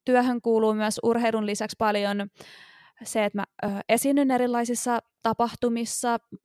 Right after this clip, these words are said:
mainoksissa, kaikenlaisissa jutuissa, niin nyt kaikki on siirtynyt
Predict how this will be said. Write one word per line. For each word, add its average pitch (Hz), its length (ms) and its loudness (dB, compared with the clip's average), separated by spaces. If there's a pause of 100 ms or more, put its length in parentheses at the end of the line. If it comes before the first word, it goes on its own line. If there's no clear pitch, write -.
mainoksissa, 226 1040 -2 (520)
kaikenlaisissa 240 760 -2
jutuissa, 226 540 -2
niin 220 200 -4 (160)
nyt - 380 -20
kaikki 349 260 0
on 254 60 4
siirtynyt 240 460 0